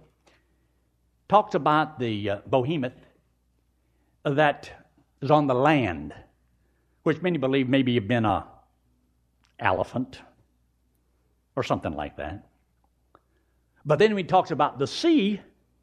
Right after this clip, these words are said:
it talks about the Leviathan. See there in, uh, Job and chapter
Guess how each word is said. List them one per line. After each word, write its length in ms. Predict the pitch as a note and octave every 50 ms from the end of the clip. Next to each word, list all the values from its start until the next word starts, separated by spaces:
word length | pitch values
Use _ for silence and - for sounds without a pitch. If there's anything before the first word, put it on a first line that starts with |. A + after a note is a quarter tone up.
| _ _ _ -
it 140 | - A2+
talks 260 | - - D3 C#3+ - -
about 420 | A#2+ C3+ B2 - - - - -
the 80 | G2 G#2+
Leviathan. 1120 | G2+ G#2+ F#2+ E2+ E2+ E2+ - - - F2+ F2 G#2 B2 A#2+ D#2 D2+ C#2+ - - - C#2 - _ _ _ _ _ _ _ _ _ _ _ _ _ _ _ - - _
See 180 | - - G3 F3+
there 220 | E3 F3 E3 D#3+
in, 320 | D#3+ C3+ D3 C#3 C3+ C3+
uh, 160 | C3 B2 B2 A2 - G2
Job 600 | F#2 A2+ C3+ C3+ C3+ C#3 D3 D3+ D3+ E3+ D#3+ D#3 D#3 - - _ _ _ _ _ _ _ _ _ _ _ _ _ _ _ _ _ _ _ _ -
and 480 | - A2 A2 G#2+ G#2 G2+ F#2+ F#2+ F2 - _ _ _ _ _ -
chapter 760 | - - D3 C#3 C3+ C3+ - - C#3 B2+ A#2 A2+ A2 -